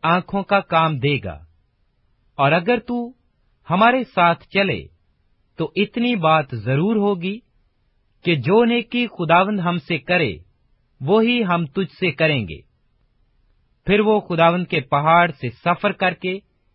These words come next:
तीन दिन की राह चले, और तीनों दिन के सफर में खुदावंद के अहद का संदूक उनके लिए आरामगाह तलाश करता हुआ उनके आगे आगे चलता रहा।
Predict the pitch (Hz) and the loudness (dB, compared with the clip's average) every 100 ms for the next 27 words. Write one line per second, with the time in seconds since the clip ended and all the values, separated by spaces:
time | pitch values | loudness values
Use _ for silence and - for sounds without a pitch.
0 | _ _ _ - 233 262 247 170 208 208 | _ _ _ -4 0 0 0 0 0 -2
1 | 202 175 165 165 - 160 110 78 _ _ | -4 0 2 0 -2 -4 -4 -8 _ _
2 | _ _ _ _ _ _ _ 139 156 160 | _ _ _ _ _ _ _ 0 4 4
3 | 147 - 208 226 226 185 190 185 170 147 | 0 -4 0 0 -2 -2 -2 -2 -4 -4
4 | - 180 190 175 180 185 185 _ _ _ | -4 -2 -2 -2 -4 -4 -8 _ _ _
5 | _ - 202 202 202 208 185 208 202 - | _ -6 2 4 2 0 -2 -4 -4 -2
6 | 156 170 147 156 127 - 156 147 180 196 | 0 0 -2 -4 -4 -4 -6 -2 -2 -2
7 | - _ _ _ _ _ - 226 240 - | -6 _ _ _ _ _ -2 0 0 0
8 | 233 220 233 233 - 156 156 175 180 165 | 0 0 0 0 -2 -2 2 2 0 -2
9 | 165 165 160 135 143 156 - - 135 151 | 0 0 0 -2 2 0 -2 -6 -4 0
10 | 139 135 139 143 143 _ _ _ _ _ | -2 0 0 -2 -4 _ _ _ _ _
11 | - 233 233 240 240 233 - 165 170 180 | -2 0 0 2 2 0 2 2 2 0
12 | 170 131 127 156 - 156 139 127 92 82 | 0 0 -2 -6 -4 -4 -2 -2 -4 -10
13 | - | -18